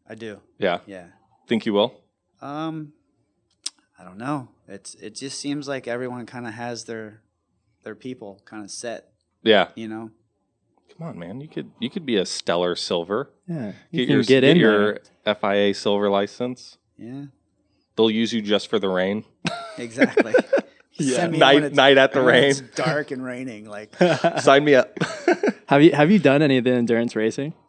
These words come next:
Speaker 3: Any of
Speaker 1: Uh,
Speaker 3: it?
Speaker 1: never, never, <clears throat> no, never.
Speaker 3: It
Speaker 1: I've raced Daytona,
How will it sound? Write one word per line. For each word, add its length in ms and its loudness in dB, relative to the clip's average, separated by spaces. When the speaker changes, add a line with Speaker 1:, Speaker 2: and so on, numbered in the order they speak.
Speaker 3:
Any 160 -6
of 80 -4
Speaker 1:
Uh, 160 -6
Speaker 3:
it? 80 -14
Speaker 1:
never, 840 -14
never, 360 -16
<clears throat> 140 -8
no, 280 -10
never. 360 -20
Speaker 3:
It 100 -4
Speaker 1:
I've 180 -6
raced 240 -8
Daytona, 640 -14